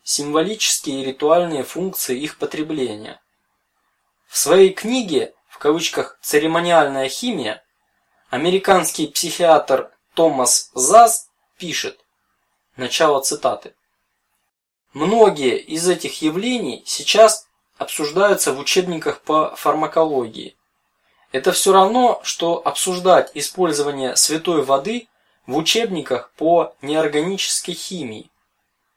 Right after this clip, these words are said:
Ибо если изучение наркомании относится к фармакологии,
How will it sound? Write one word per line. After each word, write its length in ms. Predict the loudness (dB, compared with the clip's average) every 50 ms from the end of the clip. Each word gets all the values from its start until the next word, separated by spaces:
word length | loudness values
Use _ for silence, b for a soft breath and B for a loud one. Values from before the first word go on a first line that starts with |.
| _ _ _ _ _ _ _ _ _ _ _ _ _
Ибо 460 | -8 -8 -4 2 4 4 4 4 2 -4
если 460 | -10 -8 -4 -2 0 0 2 0 0 -2 -4 -6
изучение 640 | -6 -6 -4 -2 -2 -2 0 0 -2 -2 -2 -4 -4
наркомании 720 | -2 -4 -4 0 0 2 2 4 2 2 0 -2 -6 -6
относится 800 | -6 -6 -6 -6 -6 -4 -2 -2 -2 -2 -4 -4 -4 -4 -6 -8 -6
к 300 | 0 2 2 2 2 -2
фармакологии, 1080 | -6 -2 -2 -2 -2 -2 -4 -2 0 -2 0 0 -2 -2 -4 -6 -10 -16 -18 -18 _